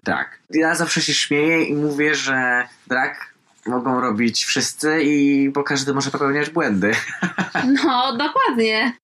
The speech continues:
Speaker 1: Po prostu nie będzie nigdy receptury na to, jak robić drag.
Speaker 2: Mhm.
Speaker 1: Moja opowieść, którą ja gdzieś tutaj z Agnieszką snuję,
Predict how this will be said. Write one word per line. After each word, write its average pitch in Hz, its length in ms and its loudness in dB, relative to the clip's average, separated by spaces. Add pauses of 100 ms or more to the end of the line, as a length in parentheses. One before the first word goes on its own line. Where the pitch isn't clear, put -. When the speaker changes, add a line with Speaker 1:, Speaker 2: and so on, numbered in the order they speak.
Speaker 1:
Po 151 80 -4
prostu 151 440 -2
nie 170 320 4
będzie 135 520 2
nigdy 113 480 2 (340)
receptury 110 580 0
na 101 140 2
to, 95 360 0
jak 95 280 -2 (300)
robić 98 340 -2
drag. 104 420 -2
Speaker 2:
Mhm. 220 420 2
Speaker 1:
Moja 120 600 2
opowieść, 95 540 -2
którą 107 240 -2
ja 110 100 -2
gdzieś 95 220 -4
tutaj 92 440 0
z - 120 -6
Agnieszką 98 760 0 (120)
snuję, 127 640 2